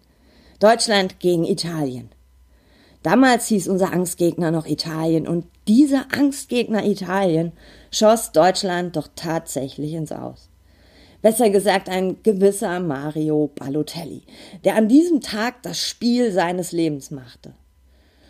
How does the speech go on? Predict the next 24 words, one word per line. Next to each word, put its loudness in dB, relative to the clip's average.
Und 0
die -8
deutschen 2
Jungs 4
rund 2
um -4
Poldi, 4
Schweini 0
und -8
Co., 2
die 6
machten -2
sich -6
in -2
die 0
Hose. -6
Vielleicht, 2
weil 4
in 2
den 0
Köpfen -4
unserer 4
Jungs 0
eben -2